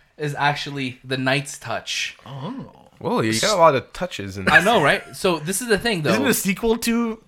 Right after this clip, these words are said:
Speaker 2: Silent Healing?
Speaker 1: No, it's not. So
Speaker 2: No.
Speaker 1: The Knight's Touch is totally different. Starring Mark Paul Glosser, who is the,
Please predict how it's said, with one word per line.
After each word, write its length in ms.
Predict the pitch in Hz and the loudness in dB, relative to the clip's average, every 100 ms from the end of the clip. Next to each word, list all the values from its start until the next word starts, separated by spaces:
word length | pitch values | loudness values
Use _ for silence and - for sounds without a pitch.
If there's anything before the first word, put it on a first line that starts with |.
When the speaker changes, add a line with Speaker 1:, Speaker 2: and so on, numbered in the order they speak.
| 170 | -14
Speaker 2:
Silent 440 | - - 208 214 - | -12 -2 0 0 0
Healing? 240 | 254 262 269 | 2 0 0
Speaker 1:
No, 220 | 165 156 | 2 4
it's 120 | 139 | 2
not. 200 | 202 113 131 | 0 0 0
So 80 | |
Speaker 2:
No. 60 | 143 | 0
Speaker 1:
The 40 | |
Knight's 260 | 156 185 196 | 0 0 0
Touch 180 | 160 147 | 0 -2
is 80 | 143 | -4
totally 240 | 147 143 | -4 -4
different. 400 | 135 127 120 104 92 _ - | -2 -4 -4 -6 -8 _ -14
Starring 720 | - - 190 214 143 127 156 - | -12 2 6 8 6 2 -2 -8
Mark 440 | 123 131 180 - | 0 4 4 2
Paul 200 | - 160 | 2 2
Glosser, 600 | 147 123 131 - 98 104 | 4 4 4 2 -4 -4
who 200 | 120 139 143 | -2 2 2
is 220 | 131 - | 0 -4
the, 420 | 135 127 120 113 | -4 -2 -2 -4